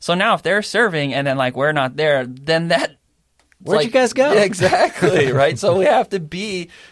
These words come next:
Speaker 1: consistent with showing up too if we're, if we're gonna invite other people. But then also if we're gonna invite other people, then we have to tell them why.
Speaker 2: Yeah.
Speaker 1: Like why we
Speaker 2: Yeah.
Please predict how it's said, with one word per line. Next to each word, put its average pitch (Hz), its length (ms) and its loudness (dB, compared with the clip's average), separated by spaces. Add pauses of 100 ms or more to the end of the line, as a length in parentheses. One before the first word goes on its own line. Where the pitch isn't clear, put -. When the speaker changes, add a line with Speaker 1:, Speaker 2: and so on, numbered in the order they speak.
Speaker 1:
consistent 185 640 0
with 175 120 -2
showing 160 360 -2
up 147 160 0
too 196 340 -6
if - 140 -4
we're, 135 260 -4
if 151 80 -4
we're 143 140 -2
gonna 135 200 -4
invite 123 360 -4
other 135 160 -4
people. 131 340 -4 (220)
But 147 100 -6
then 170 120 -2
also 170 340 -4
if 147 40 -4
we're 151 80 -6
gonna 143 140 -6
invite 127 260 -8
other 135 180 -6
people, 135 340 -4
then 135 180 -6
we - 80 -6
have 165 100 -6
to 156 60 -20
tell 170 140 -4
them 165 160 -4
why. 175 300 -4 (220)
Speaker 2:
Yeah. 107 260 -8
Speaker 1:
Like 127 180 -2
why 156 320 0
we 143 540 -6
Speaker 2:
Yeah. 110 240 -4